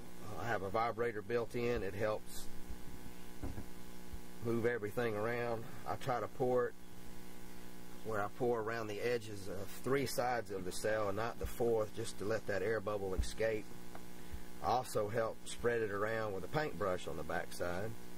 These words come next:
And then, uh, when I'm done, I'll, uh, leave the vibrator running for about an hour. I'll cover it with a piece of cardboard and, um, keep it in the shade. And I'll leave it alone for three days.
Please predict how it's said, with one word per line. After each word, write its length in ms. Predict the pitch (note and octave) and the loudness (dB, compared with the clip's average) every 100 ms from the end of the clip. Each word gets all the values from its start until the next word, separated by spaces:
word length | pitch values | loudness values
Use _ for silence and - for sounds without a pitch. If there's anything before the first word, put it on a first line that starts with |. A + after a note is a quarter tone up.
| - - - - - - - - - - - - - - | -4 -6 -4 -6 -4 -4 -4 -4 -4 -6 -6 -6 -4 -4
And 140 | G2 F#2 | -2 0
then, 260 | G#2+ G#2+ | 0 2
uh, 140 | G2+ F#2+ | 2 2
when 240 | F2+ G#2 | 2 0
I'm 180 | G2+ G2+ | 2 0
done, 400 | G2 B2+ C3+ C#3 A#2+ - - - - - - - - - | 2 2 2 0 -2 -4 -4 -4 -4 -4 -4 -4 -4 -2
I'll, 380 | F2+ G2 G#2+ G2+ | 0 2 4 4
uh, 100 | G2 | 4
leave 300 | G#2 G#2+ F#2 | 4 2 0
the 80 | F#2 | 0
vibrator 580 | G#2+ A2+ G2+ A#2 G#2+ | 2 2 2 0 2
running 300 | G2+ A#2 A2+ | 0 0 0
for 140 | G#2 G#2 | 0 0
about 260 | F#2+ G#2 | 2 0
an 80 | F#2+ | 0
hour. 340 | A2 A#2+ A#2+ A2 | 0 0 0 0
I'll 160 | F#2 - | -2 -4
cover 260 | - A2+ G#2 | -2 -2 -2
it 100 | - | -2
with 100 | G2+ | -2
a 40 | |
piece 240 | - G2 - | 0 -2 -2
of 60 | |
cardboard 680 | - A#2+ A#2 G2 A2+ A2+ A2+ - - - - - - - - - - - - G2 | 0 0 0 0 2 4 2 -2 -4 -4 -4 -4 -4 -4 -4 -4 -4 -4 -2 0
and, 200 | F#2+ F#2+ | 0 0
um, 300 | F#2+ F2+ F2 F2 - - - - - | 2 2 0 -2 -4 -4 -4 -2 0
keep 180 | B2 A#2 | 0 2
it 100 | A2 | 2
in 120 | G#2+ | 2
the 60 | |
shade. 520 | F#2 A#2 A#2+ A#2+ A#2+ A#2 - - - - - - - - | 2 2 4 2 0 -2 -2 -2 -2 -2 -2 -2 -2 -2
And 100 | F#2+ | 0
I'll 180 | G#2 B2+ | 2 4
leave 200 | A#2 G#2 | 2 2
it 60 | G#2 | 2
alone 280 | A#2 B2+ | 4 2
for 120 | A#2 - | 0 -2
three 260 | G#2 A#2+ | 0 2
days. 340 | A#2 A2 F2 | 4 2 0